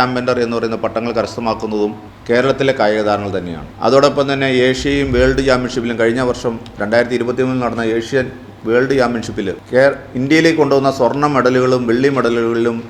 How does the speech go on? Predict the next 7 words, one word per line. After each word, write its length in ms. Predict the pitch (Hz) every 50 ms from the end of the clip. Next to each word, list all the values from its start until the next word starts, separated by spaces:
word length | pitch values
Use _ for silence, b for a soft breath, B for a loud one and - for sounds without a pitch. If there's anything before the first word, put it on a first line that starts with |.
| - - - - - - 104
വെങ്കല 260 | 104 104 110 131 147 147 135
മെഡലുകളും 380 | 127 120 117 117 113 113 113 107 110 113
ഏറ്റവും 240 | 110 113 151 143 135
കൂടുതൽ 160 | 135 127 120 123 117
കൊണ്ടുവന്നത് 400 | 110 107 113 110 110 107 110 110 - 101
കേരളത്തിലേക്കാണ്. 600 | 98 101 104 101 - 104 101 98 85 82 76 - - - -
കേരളത്തിലേക്ക് 640 | 110 110 113 123 123 113 123 123 123 117 120 123